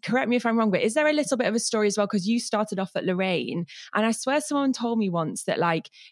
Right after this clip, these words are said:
it was your dream to work there and you kind of saw someone in a,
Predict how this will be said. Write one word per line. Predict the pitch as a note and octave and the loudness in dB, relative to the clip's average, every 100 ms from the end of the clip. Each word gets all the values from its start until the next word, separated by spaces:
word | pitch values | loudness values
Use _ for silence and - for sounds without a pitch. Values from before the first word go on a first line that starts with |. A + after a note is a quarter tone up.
| - | 0
it | F#3+ | 2
was | F#3 | 4
your | G3 | 2
dream | F#3 A#3 B3+ B3 | 2 2 2 2
to | A#3+ | 2
work | G3+ F#3+ - | 2 2 0
there | F#3+ F3+ F3+ | 0 2 2
and | F3+ F#3 | 2 0
you | |
kind | F3+ - F#3 | 0 -2 -2
of | F3+ | -2
saw | - G#3 G3+ | -2 -2 -2
someone | - G3 G3 | -2 0 0
in | F#3 | 0
a, | F#3 | 0